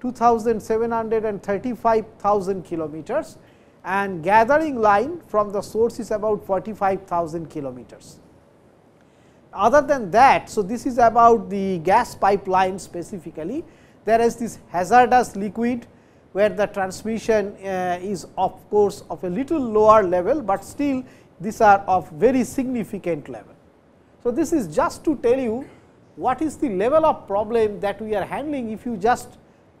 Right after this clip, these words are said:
you know, consider at one country itself what is the level of problem that we are actually, uh, you know, trying to tackle. Let us go to the next slide.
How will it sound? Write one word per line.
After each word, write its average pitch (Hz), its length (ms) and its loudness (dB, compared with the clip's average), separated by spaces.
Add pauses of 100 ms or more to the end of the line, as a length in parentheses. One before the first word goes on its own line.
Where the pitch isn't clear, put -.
you 233 100 -4
know, 214 300 2 (320)
consider 220 680 2
at 202 260 -4 (160)
one 269 300 -2
country 226 380 -8
itself 196 520 -2
what 202 140 -4
is 196 120 -8
the 190 80 -6
level 196 300 -2
of 170 160 -2
problem 170 460 -2
that 165 240 -6
we 147 160 -10
are 311 160 -4 (260)
actually, 160 500 -10 (320)
uh, 143 440 -8
you 170 100 -10
know, 135 220 -12 (280)
trying 165 380 -4
to 160 360 -8
tackle. - 300 -10 (260)
Let 202 100 -8
us 180 100 -18
go 196 160 -4
to 175 120 -8
the 165 140 -12 (420)
next 185 200 -12
slide. - 240 -18